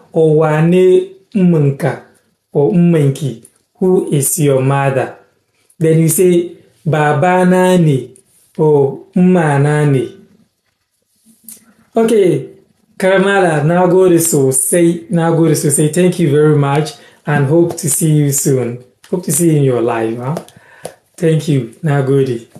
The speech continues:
Ciao. So, w-, "Mma na ne?" My mother is.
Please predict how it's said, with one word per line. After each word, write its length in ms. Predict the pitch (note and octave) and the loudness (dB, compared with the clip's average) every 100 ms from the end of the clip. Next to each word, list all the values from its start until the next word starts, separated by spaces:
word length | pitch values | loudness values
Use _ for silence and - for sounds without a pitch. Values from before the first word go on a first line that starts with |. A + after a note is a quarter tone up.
| _ | _
Ciao. 460 | - D3 B2+ A#2 A2+ - - _ - - - | -6 -2 -2 -4 -8 -12 -12 _ -20 -20 -20
So, 480 | - G3 D#3 C#3+ C#3 _ _ | -8 -2 -2 -2 -6 _ _
w-, 260 | E3+ D#3+ - _ _ _ - | -6 -6 -6 _ _ _ 0
"Mma 400 | A3 G3+ E3 D#3 | 2 2 0 0
na 220 | E3 E3 | 0 0
ne?" 240 | C#3+ B2+ | 0 -2
My 260 | D#3+ C#3 C#3 | -2 -2 0
mother 460 | D3+ E3+ E3 E3+ A#3+ | 0 0 0 0 -2
is. 360 | C3+ - - | -4 -6 -14